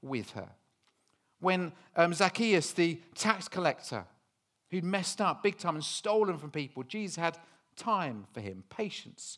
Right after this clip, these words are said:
for him. When Peter,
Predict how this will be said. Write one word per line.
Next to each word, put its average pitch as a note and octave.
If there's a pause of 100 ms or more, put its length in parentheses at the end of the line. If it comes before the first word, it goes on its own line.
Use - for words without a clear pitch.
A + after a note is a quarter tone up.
(160)
for A2
him. A2 (1300)
When F3 (800)
Peter, C3